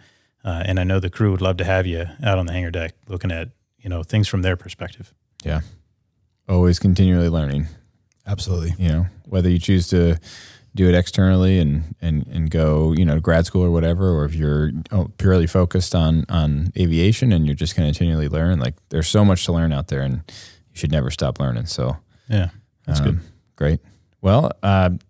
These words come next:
Speaker 2: sir, thank you again. Uh, we really appreciate you having us here, uh, at A L C, and it's been a, uh, an eye-opening visit, just like you said it was gonna be. Uh, and I've really enjoyed it.
Speaker 3: Yeah.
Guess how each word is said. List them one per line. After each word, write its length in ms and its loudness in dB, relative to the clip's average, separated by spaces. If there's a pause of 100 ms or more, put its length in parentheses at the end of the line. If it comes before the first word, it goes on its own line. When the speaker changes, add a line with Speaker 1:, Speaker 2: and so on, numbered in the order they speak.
Speaker 2:
sir, 240 4
thank 280 4
you 140 6
again. 580 4
Uh, 680 2
we 180 4
really 260 6
appreciate 420 2
you 100 0
having 240 2
us 120 0
here, 380 2 (500)
uh, 480 2
at 100 0
A 140 4
L 120 2
C, 240 0
and 80 0
it's 100 -6
been 200 2
a, 280 0 (120)
uh, 260 -4
an 40 -4
eye-opening 440 2
visit, 400 0 (100)
just 220 -4
like 140 -4
you 40 -8
said 180 -2
it 60 -6
was 120 -4
gonna 180 -2
be. 280 -2 (520)
Uh, 260 0
and 120 0
I've 160 0
really 200 0
enjoyed 320 0
it. 160 -2 (680)
Speaker 3:
Yeah. 180 -4